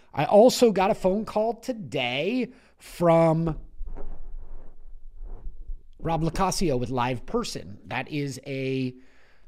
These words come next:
um, a six billion dollar company valued last year. And, um, his company went through my training, and within ninety days, revenue went up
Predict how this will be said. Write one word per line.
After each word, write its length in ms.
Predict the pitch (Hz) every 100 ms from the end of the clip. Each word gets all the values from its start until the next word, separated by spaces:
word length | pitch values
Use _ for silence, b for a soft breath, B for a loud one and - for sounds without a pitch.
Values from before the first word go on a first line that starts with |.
| -
um, 400 | 127 127 123 117 - - _ -
a 40 |
six 260 | - 156 -
billion 340 | 139 135 139
dollar 540 | 135 135 139 143 139 135
company 480 | - 156 170 190
valued 560 | 165 113 123 135 143 135 -
last 420 | 123 127 139 - -
year. 400 | 127 139 247 240 b b b -
And, 560 | 151 151 139 147 135 -
um, 240 | 147 117
his 260 | 135 160 139
company 380 | - 156 160 160
went 260 | 151 151
through 120 | 151
my 120 | 147 139
training, 500 | - 160 160 196 180
and 180 | 131 123
within 320 | 117 135 117
ninety 320 | 131 147 147
days, 380 | 127 127 185 113
revenue 340 | 113 120 147
went 180 | 135 131
up 220 | 127 127